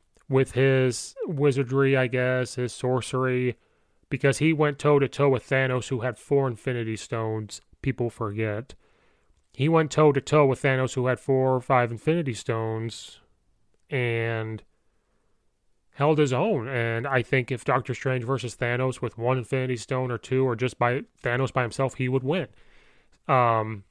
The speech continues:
Wanda was about to tear Thanos apart too, so I think they're both very similar. I think they're very toe-to-toe.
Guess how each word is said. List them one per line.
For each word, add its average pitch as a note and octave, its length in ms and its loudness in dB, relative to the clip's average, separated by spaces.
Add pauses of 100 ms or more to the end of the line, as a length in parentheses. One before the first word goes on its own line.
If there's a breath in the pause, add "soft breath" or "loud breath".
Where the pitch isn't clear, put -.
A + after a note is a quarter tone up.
(1120)
Wanda B2+ 460 4
was B2+ 180 2
about B2 200 2
to A#2+ 60 -8
tear C3 440 2
Thanos C3 460 -2
apart F#3 340 2
too, G#3+ 160 0
so C3 100 0
I A#2+ 40 -2
think C#3+ 160 -2
they're C3+ 100 2
both C3+ 180 2
very A2+ 260 -2
similar. C3+ 360 -2
I B2+ 40 -2
think B2+ 140 -4
they're A#2+ 80 -4
very B2+ 240 0
toe-to-toe. C3 640 0